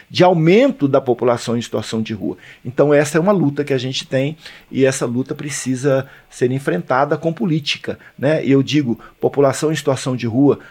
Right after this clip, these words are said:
não é caso de polícia, população em situação de rua é caso de política pública. E ninguém tá na rua porque quer,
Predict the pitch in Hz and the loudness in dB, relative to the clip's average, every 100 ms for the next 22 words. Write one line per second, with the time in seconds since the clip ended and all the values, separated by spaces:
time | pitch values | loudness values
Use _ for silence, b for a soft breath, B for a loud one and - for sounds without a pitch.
0 | - 127 147 139 143 135 147 143 160 147 | -4 0 2 2 0 0 -4 0 0 2
1 | 160 - 113 87 b b b - 110 127 | 0 -2 -2 -4 b b b -4 0 2
2 | 123 143 139 - 127 - 127 123 120 131 | 0 0 -2 -2 -4 -4 -4 -2 0 0
3 | 131 139 135 147 151 143 143 - 135 - | 0 -2 -2 -4 0 0 0 -2 -6 0
4 | 131 107 101 - b b b 117 143 175 | 0 0 -4 -10 b b b -2 2 2
5 | 127 202 220 180 156 120 135 127 127 - | 2 2 2 0 2 2 2 2 -4 -8
6 | - 139 147 165 | -2 2 2 2